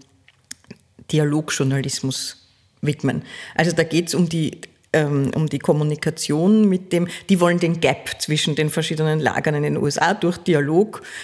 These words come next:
ähm, verstehen, überbrücken, was auch immer. Ist natürlich ein großes Ziel, aber es ist eine, es ist eine Mission. Und ich finde interessant, wie die das definiert haben, und zwar als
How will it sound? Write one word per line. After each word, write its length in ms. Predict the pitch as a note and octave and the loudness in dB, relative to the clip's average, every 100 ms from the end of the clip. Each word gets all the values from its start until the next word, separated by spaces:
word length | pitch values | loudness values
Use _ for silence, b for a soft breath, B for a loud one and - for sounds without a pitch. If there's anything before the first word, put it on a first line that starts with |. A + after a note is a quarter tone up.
| B | B
ähm, 540 | - E3+ E3 D#3+ E3 E3 - - _ _ _ _ _ - | 2 4 4 2 0 -4 -12 -20 _ _ _ _ _ -18
verstehen, 520 | - - D3+ F#3 G3+ | -4 0 4 6 6
überbrücken, 680 | F#3 E3 E3 F3 F#3 F3+ F3+ | 6 4 4 2 4 2 2
was 180 | C#3 D3+ | 2 2
auch 100 | E3 | 2
immer. 240 | C#3+ C3 - | 2 0 0
Ist 100 | - | 0
natürlich 300 | D#3 D#3 F3 | 2 2 2
ein 100 | D3+ | 2
großes 400 | D#3 D#3+ E3+ E3+ | -2 -2 -4 0
Ziel, 220 | G3+ A3+ | 2 2
aber 180 | F#3+ G3 | 4 2
es 140 | G3 | 0
ist 120 | G3 | 0
eine, 280 | F#3 F3+ F#3 | 0 0 0
es 100 | F3+ | -2
ist 40 | F3+ | 2
eine 120 | F#3+ | 2
Mission. 380 | F3 D3 - C#3 B B B B B B _ | 2 0 -2 -4 B B B B B B _
Und 400 | - G#3 G#3 G3 - | 0 4 4 2 -2
ich 160 | - | -2
finde 420 | - - G#3+ A3 A3+ | -2 2 4 6 4
interessant, 920 | G3+ G#3 G3+ G3+ - D3 A#3 B3 F#3+ | 4 2 2 2 2 4 4 2 2
wie 140 | G#3 | 2
die 100 | A3 | 4
das 200 | G#3+ G#3+ | 2 2
definiert 600 | - G3+ G3+ F#3+ F3+ F#3 | 0 2 4 4 4 2
haben, 160 | A3 A3 | 2 2
und 160 | G3+ | 0
zwar 260 | - E3 E3+ | 0 -2 0
als 260 | F#3 F#3+ | 0 -2